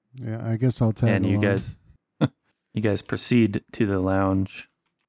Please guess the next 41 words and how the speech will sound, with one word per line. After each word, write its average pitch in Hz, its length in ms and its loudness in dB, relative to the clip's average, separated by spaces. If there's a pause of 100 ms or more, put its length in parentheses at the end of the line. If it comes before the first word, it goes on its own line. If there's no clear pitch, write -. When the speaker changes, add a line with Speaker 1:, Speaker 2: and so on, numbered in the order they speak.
Speaker 2:
So 120 280 -2
this 113 260 2
order 156 340 4
member, 123 380 4
No 117 500 4 (440)
Redding, 107 440 2
leads 104 480 -2
all 107 240 0
of 101 120 -6
you 101 220 -2
into 110 840 0 (420)
the 156 100 -2
bar, 110 540 0 (420)
at 110 180 -4
the 107 80 -4
lounge, 101 520 -2
and - 240 -6 (400)
he 151 100 2
instructs 139 500 0
you 135 120 0
to 120 200 -2
have 113 500 0 (340)
a 104 80 -8
seat - 340 -2
in 127 80 -2
one 117 140 2
of 107 80 0
the - 80 -6
chairs, 120 640 -2 (420)
not 123 160 0
like 107 140 -2
the 110 80 -8
bar 101 260 0
stools, - 380 -10
but - 180 -10
one 107 120 -2
of 98 80 -6
the 98 60 -4
ones 95 200 -2
you 104 100 -6
can - 200 -6